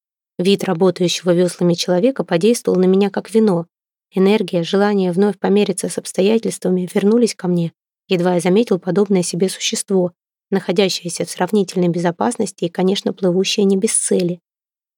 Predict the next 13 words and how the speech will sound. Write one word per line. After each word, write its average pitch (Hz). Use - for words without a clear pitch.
Я 190
снова 214
захотел 185
жить. 175
В -
ту 196
ночь 190
случайное 185
впечатление, 196
например, 185
слово, 185
действовало 190
магически. 190